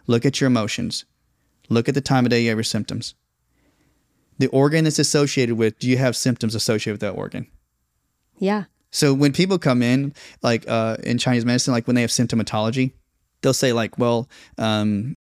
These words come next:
Speaker 1: I have frequent urination. Um, I have constipation mixed with diarrhea," and, and con-, and then I go, then I go from that, just from that, I'll go, and I ask them the question about their emotions. If they urinate a lot, it's like, "Do you get fearful a lot? You're afraid of stuff?"
Speaker 2: Yeah.
Speaker 1: They go, "Yep."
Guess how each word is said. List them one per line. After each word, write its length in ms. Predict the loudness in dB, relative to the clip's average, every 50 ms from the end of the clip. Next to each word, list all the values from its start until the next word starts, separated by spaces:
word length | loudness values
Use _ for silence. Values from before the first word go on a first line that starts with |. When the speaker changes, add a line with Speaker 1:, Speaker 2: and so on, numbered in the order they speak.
| _ _ -2
Speaker 1:
I 60 | 0
have 140 | 0 0 0
frequent 340 | 0 0 0 0 -2 -2
urination. 640 | -2 -2 -2 -2 -2 -4 -6 -6 -6 -6 -8 -10 -10 -8
Um, 520 | -6 -6 -4 -4 -4 -4 -4 -4 -4 -4 -4
I 180 | -4 -4 -2
have 260 | -2 -2 -2 -4 -6 -4
constipation 800 | -2 -2 -2 -2 -4 -4 -2 -2 -2 0 0 -2 -2 0 0
mixed 220 | 0 -2 -2 -4 -6
with 100 | -6 -4
diarrhea," 600 | -2 0 0 0 0 0 0 0 0 0 0 0
and, 240 | -2 -2 -4 -4 -4
and 280 | -2 -2 -2 -2 -2 -6
con-, 260 | -8 -6 -6 -6 -6 -6
and 200 | -4 0 0 2
then 120 | 2 2 0
I 140 | 0 -2 -4
go, 240 | -2 -2 0 0 0
then 200 | 0 0 0 0
I 100 | -2 -2
go 200 | 0 -2 -2 -4
from 260 | -4 -2 2 2 4
that, 180 | 4 4 2 2
just 200 | 0 0 0 0
from 180 | 0 2 2
that, 240 | 4 4 2 2 2
I'll 80 | 0 0
go, 200 | 0 0 0 0
and 180 | 0 0 2 4
I 100 | 4 4
ask 140 | 2 2 0
them 80 | 0
the 80 | -2 0
question 280 | 2 2 2 2 2
about 200 | 2 2 2 0
their 80 | 0 0
emotions. 500 | 2 2 2 0 -2 -2 -6 -6 -6 -8 _ _ _ _ _ _ _ _ _ _ _ _ -2
If 140 | -2 0 2
they 140 | 4 4 4
urinate 360 | 4 4 4 4 4 4 2
a 60 | 2
lot, 100 | 2 0
it's 100 | 0 0
like, 100 | -2 0
"Do 80 | 0 2
you 60 | 2
get 80 | 2 0
fearful 340 | 0 -2 -2 -2 0 0 2
a 20 |
lot? 280 | 2 4 4 2 2 2
You're 260 | 2 2 2 2 2
afraid 320 | 0 0 2 2 2 2
of 60 | 0 0
stuff?" 140 | 0 0
Speaker 2:
Yeah. 60 | 2 2
Speaker 1:
They 80 | 0 0
go, 100 | -2 -6 -8
"Yep." 420 | -8 -6 -4 -2 0 0 0 -2